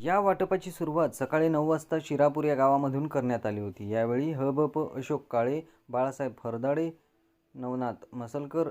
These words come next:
अमोल सावंत यांच्यासह शिरापूर ग्रामस्थ मोठ्या संख्येने उपस्थित होते.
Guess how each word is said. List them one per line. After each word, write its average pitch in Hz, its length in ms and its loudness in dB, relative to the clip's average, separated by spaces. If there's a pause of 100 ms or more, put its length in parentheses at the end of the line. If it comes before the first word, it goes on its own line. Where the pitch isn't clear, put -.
अमोल 123 260 -2
सावंत 120 480 -2
यांच्यासह 147 540 -4
शिरापूर 151 500 -2
ग्रामस्थ 143 400 0
मोठ्या 135 340 -2
संख्येने 131 360 -4
उपस्थित 117 400 -6
होते. 92 300 -10